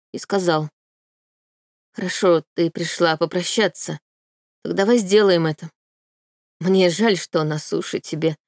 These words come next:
встретилось столько неприятностей. Но я рад, что благодаря им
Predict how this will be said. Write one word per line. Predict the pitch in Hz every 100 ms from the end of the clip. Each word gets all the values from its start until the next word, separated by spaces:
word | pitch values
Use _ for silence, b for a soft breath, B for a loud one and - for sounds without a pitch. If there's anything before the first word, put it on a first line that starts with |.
| _
встретилось | - - 160 - 160 151
столько | 165 156 160
неприятностей. | 156 160 165 160 151 - - _ _ _ _ _ _ _ _ _ -
Но | 180 185
я | 180 180 170
рад, | 180 202
что | - - 151
благодаря | 143 151 151 151 156
им | 156 - 180 196